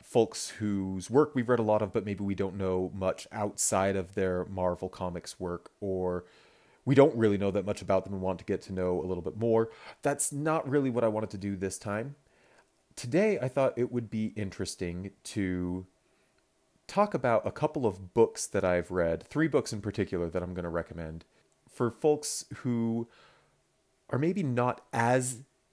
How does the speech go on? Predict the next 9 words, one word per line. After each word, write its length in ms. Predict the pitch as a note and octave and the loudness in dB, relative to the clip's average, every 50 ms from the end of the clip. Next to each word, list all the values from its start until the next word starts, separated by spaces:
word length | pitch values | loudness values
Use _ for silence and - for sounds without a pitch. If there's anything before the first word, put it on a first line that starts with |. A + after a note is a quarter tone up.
| _ _ _ _ _ - B2 | _ _ _ _ _ -6 -4
knowledgeable 760 | A#2 A2+ A#2 G#2+ A2+ A#2+ A#2+ - - A#2 B2 A#2 A#2 A2 - | 2 4 6 6 8 6 4 2 2 2 4 4 4 4 2
about 280 | G#2+ F#2+ A2+ G#2 - | 4 4 4 4 4
the 60 | - F#2 | 0 -4
history 600 | - - A#2 - - - A#2+ A2+ A#2 A2+ - - - | -2 -2 -4 -4 -4 -4 -2 -2 -2 -2 -2 -2 2
of 280 | F#2+ G2 G#2 G#2+ - | 2 2 2 2 -2
comics 640 | - - A#2+ G#2 G#2+ A2+ B2 B2 - - - - - - _ - | -8 -2 0 0 0 0 -2 -6 -6 -8 -8 -8 -10 -10 _ -2
or 520 | G2+ G2 G2 F#2+ F#2 F#2+ F#2+ F#2 F#2 F#2 - G2+ | 2 4 4 6 4 4 4 2 -2 -4 -8 -12
the 120 | F#2+ F#2+ F#2+ | -6 -6 -4
medium 520 | G2 G#2+ A2+ A2 A2+ A2+ A2+ A2 G#2+ G#2+ | -2 0 2 4 4 4 4 2 0 -4